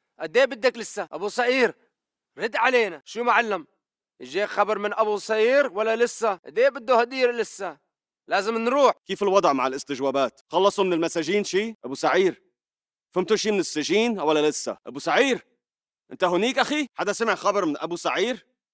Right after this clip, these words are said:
Speaker 2: ما عم يرد. ليش لهلا ما خلصوا من الاستجوابات؟ إن شاء الله ما يكونوا مقضينا تسلية.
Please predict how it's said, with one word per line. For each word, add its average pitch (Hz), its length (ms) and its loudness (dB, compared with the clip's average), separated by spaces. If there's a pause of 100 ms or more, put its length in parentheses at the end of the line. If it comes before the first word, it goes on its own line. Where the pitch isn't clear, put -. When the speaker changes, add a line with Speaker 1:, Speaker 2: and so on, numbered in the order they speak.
Speaker 2:
ما 175 160 4
عم 233 100 4
يرد. 202 280 0 (140)
ليش 214 280 0
لهلا 220 280 4
ما - 80 0
خلصوا 180 400 0
من 139 60 0
الاستجوابات؟ 143 680 -4 (320)
إن 120 40 -20
شاء 190 140 0
الله 226 120 4
ما 190 80 4
يكونوا 208 300 0
مقضينا 170 440 -2
تسلية. 165 600 0